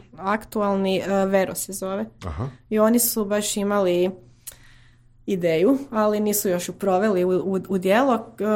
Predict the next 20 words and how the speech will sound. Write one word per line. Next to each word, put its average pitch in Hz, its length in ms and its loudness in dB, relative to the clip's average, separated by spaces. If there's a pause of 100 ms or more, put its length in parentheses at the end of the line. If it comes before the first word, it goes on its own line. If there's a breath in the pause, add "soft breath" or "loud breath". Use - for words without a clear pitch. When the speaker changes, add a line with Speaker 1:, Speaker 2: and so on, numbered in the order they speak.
Speaker 1:
prvo 233 220 0
su 240 160 -2
rekli 214 220 0
da 214 40 0
će 208 120 -4
poslati, 208 680 -2
odnosno 214 300 0
pustiti 214 640 -6
ljude 196 240 2
da 180 120 2
se 180 140 -2
besplatno, 180 580 -2
do 190 120 0
određenog 185 460 0 (200)
sto - 160 -10
tisuća, - 420 -8
mislim 180 300 -8
da 180 80 -2
je 180 60 0
bilo. 180 280 2